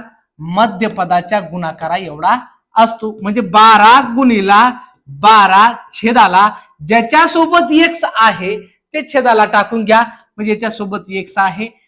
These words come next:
म्हणजे चार छेदाला टाकले, चार एक चार, चार त्रिक बारा, बारा त्रिक छत्तीस. पर्याय पाहायचे छत्तीस आहे का,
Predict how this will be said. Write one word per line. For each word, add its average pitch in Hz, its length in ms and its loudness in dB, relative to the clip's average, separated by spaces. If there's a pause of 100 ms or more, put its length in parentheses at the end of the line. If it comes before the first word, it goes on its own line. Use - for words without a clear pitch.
(160)
म्हणजे 196 200 -10
चार 190 380 -2
छेदाला 202 380 0
टाकले, 175 400 -8
चार 190 280 -4
एक 185 320 -10
चार, 190 220 -2 (400)
चार 175 140 -2
त्रिक 170 320 -14
बारा, 190 340 2
बारा 170 300 -2
त्रिक 185 340 -10 (560)
छत्तीस. 233 580 -6
पर्याय 208 280 -2
पाहायचे 233 500 -10
छत्तीस 220 440 -14
आहे 226 200 -10
का, 226 180 -8